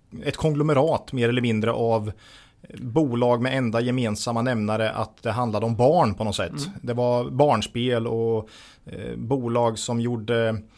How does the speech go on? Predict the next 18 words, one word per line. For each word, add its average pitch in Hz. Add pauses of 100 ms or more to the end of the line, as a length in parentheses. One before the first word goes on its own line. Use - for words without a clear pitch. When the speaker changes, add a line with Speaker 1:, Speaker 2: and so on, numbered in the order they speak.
(380)
Speaker 1:
barnleksaker 113
av 117
olika 110 (280)
typ 110
och, 110
och 113
så, 98
va? 92 (260)
Speaker 2:
Ja, 147
Speaker 1:
Och 139
imp-, 160
Speaker 2:
mycket 185
små -
Speaker 1:
import, 160
Speaker 2:
familjeföretag 135
Speaker 1:
mycket 127
Speaker 2:
och 123
Speaker 1:
små 135